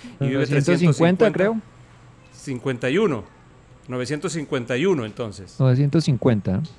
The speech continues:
Speaker 1: Novecientos cincuenta,
Speaker 2: Sí.
Speaker 1: listo, listo, muy bien. Entonces digamos que él, él termina
Speaker 2: Ujú.
Speaker 1: de construirla a los seiscientos.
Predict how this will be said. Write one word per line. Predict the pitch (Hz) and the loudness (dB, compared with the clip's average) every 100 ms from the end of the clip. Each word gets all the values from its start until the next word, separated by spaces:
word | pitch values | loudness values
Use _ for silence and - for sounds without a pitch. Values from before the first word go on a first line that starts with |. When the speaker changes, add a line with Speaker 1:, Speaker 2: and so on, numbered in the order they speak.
| - - - - - - - 120 | -20 -20 -20 -20 -20 -20 -14 -6
Speaker 1:
Novecientos | 131 143 143 | -4 -2 0
cincuenta, | 143 123 117 - | 0 -2 -6 -6
Speaker 2:
Sí. | 101 | -8
Speaker 1:
listo, | 127 - 104 - 139 | -8 -8 -16 -18 -8
listo, | 135 113 | -6 -4
muy | 123 | -6
bien. | 131 95 87 - | -4 -6 -10 -14
Entonces | 117 113 160 185 170 | -10 -2 0 0 -2
digamos | 143 156 175 165 | -2 -2 -4 -6
que | 131 123 | -6 -4
él, | 147 180 175 | -4 -4 -4
él | 160 165 | -4 -2
termina | - 117 185 | -2 -2 -2
Speaker 2:
Ujú. | 175 | -2
Speaker 1:
de | - | -4
construirla | 135 - 139 170 | -8 -4 -4 -2
a | |
los | 156 127 | -4 -4
seiscientos. | 123 113 208 185 117 90 - | -6 -6 -4 -4 -6 -14 -16